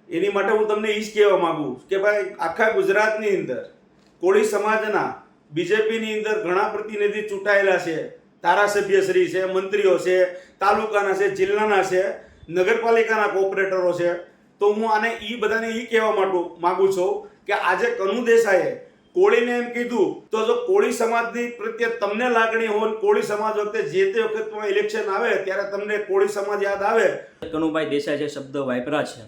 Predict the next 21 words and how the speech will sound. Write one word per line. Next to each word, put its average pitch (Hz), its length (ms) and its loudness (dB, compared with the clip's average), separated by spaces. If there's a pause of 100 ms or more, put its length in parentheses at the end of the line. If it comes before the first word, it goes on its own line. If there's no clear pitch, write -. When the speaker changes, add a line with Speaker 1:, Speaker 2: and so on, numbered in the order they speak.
(360)
Speaker 2:
એણે 139 160 -8
માફી 127 300 -6
માંગી 131 360 -4
છે 151 120 -8
કે 156 100 -12
માફી 143 280 -4
નથી 131 200 -6
માંગી? 110 280 -12 (680)
માફી 139 220 -4
માંગવાના 139 460 0
છે 160 140 -4
કે 156 80 -4
માફી 156 240 0
મંગાવવાની 139 520 -2
છે 113 100 -14
તમારે? 104 320 -12 (280)
Speaker 1:
અમારે 208 340 4
એમને 226 320 2
માફી 214 360 2
મંગાવવાની 202 540 2
છે. 156 480 -4